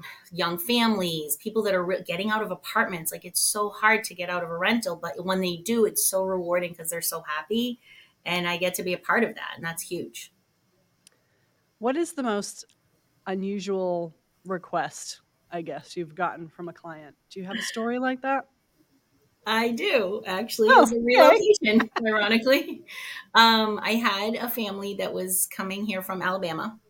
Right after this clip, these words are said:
Speaker 1: And they couldn't get here often enough. So I FaceTimed them a lot through a lot of different properties. And my favorite thing was,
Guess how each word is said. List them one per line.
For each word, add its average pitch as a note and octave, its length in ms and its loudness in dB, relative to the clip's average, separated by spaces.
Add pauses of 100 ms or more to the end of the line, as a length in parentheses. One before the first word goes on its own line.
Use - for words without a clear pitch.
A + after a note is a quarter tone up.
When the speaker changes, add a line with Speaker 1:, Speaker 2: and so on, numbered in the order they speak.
(1600)
Speaker 1:
And G3 440 4
they F#3 160 -2
couldn't G#3+ 260 2
get F#3+ 200 2
here E3 400 -2
often E3 320 4
enough. C#3 480 -6
So E3+ 540 2
I D#3+ 280 0
FaceTimed F3+ 460 -2
them D3 240 -10
a E3 80 0
lot D#3 600 0
through F#3+ 200 0
a E3 40 2
lot D#3+ 400 0
of D#3+ 80 -6
different D#3 320 -8
properties. D#3 640 -6 (600)
And F3 680 2
my F3 260 0
favorite F3+ 580 0
thing F#3 240 -2
was, E3 320 0